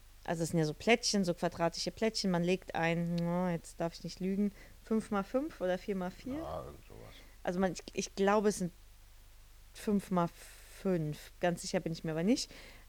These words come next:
Speaker 1: Ähm, fällt aus.
Speaker 2: Vier mal
Speaker 1: Nee,
Speaker 2: vier.
Speaker 1: vier mal vier.
Speaker 2: <laughs>
Speaker 1: Also es ist ein vier mal vier Feld und die Plättchen liegen aus. Und auf diesen Plättchen sind immer bestimmte Sachen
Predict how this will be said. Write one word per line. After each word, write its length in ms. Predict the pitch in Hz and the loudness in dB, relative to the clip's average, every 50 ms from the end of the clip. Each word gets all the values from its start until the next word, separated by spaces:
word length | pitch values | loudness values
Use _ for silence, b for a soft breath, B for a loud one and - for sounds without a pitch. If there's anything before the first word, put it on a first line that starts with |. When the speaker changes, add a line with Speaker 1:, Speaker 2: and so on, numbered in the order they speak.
| - | 2
Speaker 1:
Ähm, 540 | - 185 196 196 196 196 196 196 196 180 - - - | 6 6 8 8 8 6 6 4 4 2 0 -4 -10
fällt 440 | - - - 202 175 165 170 - - | -8 -2 4 6 6 6 6 4 4
aus. 480 | 165 208 240 294 339 - - - - - - - - - - - - - - - - - | 6 8 8 8 6 4 0 -6 -8 -10 -14 -20 -20 -20 -20 -20 -20 -20 -20 -20 -20 -14
Speaker 2:
Vier 120 | - 151 | -12 -10
mal 140 | 139 185 185 | -6 -2 0
Speaker 1:
Nee, 100 | 190 190 | 0 0
Speaker 2:
vier. 100 | 190 - - | 0 2 4
Speaker 1:
vier 120 | 220 202 | 4 6
mal 140 | 185 165 165 | 6 4 2
vier. 500 | - - - 160 147 151 165 180 185 - - | 2 0 0 2 2 2 0 -4 -8 -6 -6
Speaker 2:
<laughs> 260 | - - - - - b b b b b b b b b - - | -6 -4 -4 -6 -8 b b b b b b b b b -20 0
Speaker 1:
Also 260 | - - 170 185 165 175 | 4 6 6 8 6 4
es 60 | 175 | 4
ist 60 | 226 | 4
ein 140 | 202 196 190 | 4 4 6
vier 140 | - 254 226 | 6 8 8
mal 140 | 214 196 | 8 8
vier 220 | 196 - - 320 320 | 6 6 4 4 4
Feld 300 | - - 285 254 247 - - - - - - - - - | 6 4 6 6 4 2 -2 -12 -12 -12 -10 -10 -6 -2
und 180 | - 190 175 - | 0 0 0 0
die 60 | 190 | -2
Plättchen 440 | - - 214 202 - - - 196 170 | 0 2 2 2 2 2 0 0 0
liegen 240 | 170 175 165 170 - - | 0 -2 -4 -4 0 2
aus. 420 | 156 190 233 311 370 - - - b b b b b b b b b b b b b b - - - - - - | 4 6 6 6 4 2 -2 -10 b b b b b b b b b b b b b b -20 -20 -20 -20 -2 6
Und 340 | - 226 254 247 226 - - | 10 10 10 10 8 6 4
auf 120 | 196 - | 2 2
diesen 220 | - 208 202 214 | 2 2 4 4
Plättchen 440 | - - 220 226 226 - - 262 240 | 4 6 6 6 6 6 4 4 6
sind 240 | 196 214 208 208 - | 6 6 6 6 4
immer 260 | - - 208 202 196 | 4 4 6 6 6
bestimmte 720 | 185 190 190 - - - 214 202 190 - - 196 190 190 185 b b b b - | 6 4 2 2 4 4 6 6 6 6 8 8 10 8 8 b b b b -18
Sachen 480 | - - - 175 - - 202 180 170 | 2 6 6 6 6 6 4 2 2